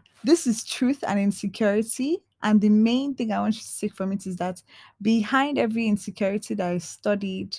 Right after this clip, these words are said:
and analyzed, there's a large truth behind it that when,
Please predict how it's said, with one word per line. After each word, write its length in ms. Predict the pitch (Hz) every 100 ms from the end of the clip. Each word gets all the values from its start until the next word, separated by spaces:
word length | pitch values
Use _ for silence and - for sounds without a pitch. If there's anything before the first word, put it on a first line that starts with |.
| -
and 300 | 190 190 -
analyzed, 720 | 190 202 190 180 185 185 - _ - _ _
there's 320 | 190 202 180 -
a 120 | 214
large 500 | 208 214 233 226 -
truth 360 | - 233 226 -
behind 480 | 190 196 208 208
it 260 | 190 180 - - - -
that 240 | 196 196 208
when, 420 | 233 240 254